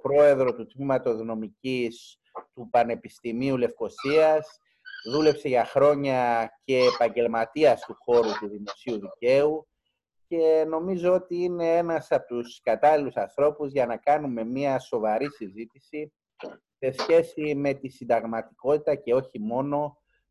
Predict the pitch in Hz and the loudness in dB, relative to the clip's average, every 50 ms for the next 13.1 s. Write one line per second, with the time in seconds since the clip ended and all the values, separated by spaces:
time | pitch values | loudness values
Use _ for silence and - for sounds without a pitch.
0 | _ _ - - 123 123 123 117 117 117 113 113 113 110 117 127 143 147 147 147 | _ _ -2 0 2 2 2 2 0 -2 -6 -4 -4 -4 -2 2 2 2 2 0
1 | - 127 120 110 104 - - 127 123 - 135 117 107 107 107 - - - 135 110 | 0 -2 -2 -2 -2 -2 -2 -2 -2 -2 -6 -8 -8 -8 -10 -12 -14 -14 -12 -6
2 | - 117 113 120 120 113 110 104 101 101 98 - - _ _ _ _ - 110 113 | 0 2 4 4 4 4 2 0 -2 -4 -8 -12 -20 _ _ _ _ -10 -6 -4
3 | 110 110 110 107 104 - - 117 117 117 131 131 120 107 120 117 104 - - 110 | -2 -2 -2 -2 -4 -8 -8 -6 -4 -2 0 0 0 0 0 -2 -2 -2 -2 -4
4 | 107 110 104 104 98 - 117 123 120 - - - - 98 - 104 95 - 104 101 | -2 -2 -6 -6 -8 -10 -8 -8 -8 -8 -10 -16 -18 -14 -14 -14 -14 -12 -14 -14
5 | 98 107 120 135 143 160 156 151 _ - _ _ _ _ _ _ _ _ _ _ | -8 -4 -2 -2 0 -2 -2 -6 _ -18 _ _ _ _ _ _ _ _ _ _
6 | - 185 170 165 170 - 208 208 202 208 - - - 180 170 165 156 147 143 135 | -2 0 0 0 0 -2 -2 -2 -4 -6 -8 -6 -2 2 4 4 6 6 6 4
7 | 135 127 - - 127 120 113 120 123 143 170 170 - 175 170 165 165 160 156 147 | 4 2 2 2 2 2 2 2 -4 -4 -4 -4 0 0 2 2 2 2 0 0
8 | 131 123 135 135 135 131 131 127 127 - - 135 120 - - 165 165 - - 123 | -2 -2 -2 0 2 2 2 0 0 -2 -4 -8 -6 -6 -6 -10 -8 -8 -10 -10
9 | 110 107 - 131 135 139 135 135 131 _ - 127 120 117 120 - - 107 107 113 | -10 -8 -4 -2 -2 0 -2 -4 -8 _ -6 -4 -4 -4 -6 -8 -6 -4 -2 -2
10 | 135 139 135 - - 127 117 113 110 107 101 98 _ _ _ _ _ _ _ _ | -2 -4 -6 -6 -2 -2 0 0 0 -2 -4 -8 _ _ _ _ _ _ _ _
11 | _ _ - 143 131 127 127 127 127 127 123 120 120 120 113 113 110 107 - - | _ _ -6 -6 -4 -4 -2 0 2 2 2 2 0 -4 -4 -6 -6 -8 -10 -16
12 | 143 - - 117 120 131 135 135 - - - 147 143 139 131 123 113 113 120 117 | -12 -6 -4 -4 -2 -2 -4 -6 -10 -12 -10 -8 -8 -8 -8 -10 -8 -4 0 0
13 | 113 113 | 2 2